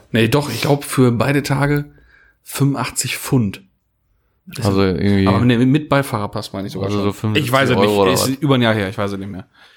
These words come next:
Speaker 1: Es ist schon nicht unerheblich.
Speaker 2: Und eine
Speaker 1: Keine
Speaker 2: Pommes frites
Speaker 1: Frage.
Speaker 2: kostet auch einen Zehner, ne?
Speaker 1: Jo. <laughs> Schlechte Pommes, komische Burger.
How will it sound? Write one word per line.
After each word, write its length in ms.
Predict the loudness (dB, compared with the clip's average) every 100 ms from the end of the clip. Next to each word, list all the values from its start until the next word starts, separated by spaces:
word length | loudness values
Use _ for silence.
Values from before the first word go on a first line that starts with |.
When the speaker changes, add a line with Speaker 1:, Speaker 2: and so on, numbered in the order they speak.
| _ -20 -10
Speaker 1:
Es 100 | -8 -4
ist 160 | 0
schon 160 | 2 4
nicht 140 | 4
unerheblich. 640 | 4 2 2 0 -4 -6 _ _
Speaker 2:
Und 180 | -6 -2
eine 80 | 2
Speaker 1:
Keine 120 | 2
Speaker 2:
Pommes 180 | 2 2
frites 180 | 0 0
Speaker 1:
Frage. 80 | 0
Speaker 2:
kostet 160 | 2
auch 140 | 2 2
einen 120 | 0
Zehner, 340 | 0 0 0
ne? 240 | -2 -4 -6 -20 -20 -20 0
Speaker 1:
Jo. 320 | 2 4 2 -6 -16 -8
<laughs> 320 | -8 -6 -12 -10
Schlechte 340 | -4 -2 -2
Pommes, 460 | 0 2 4 0 -6 -18 -20 -18 -2
komische 320 | 0 2 2
Burger. 400 | 2 2 0 -4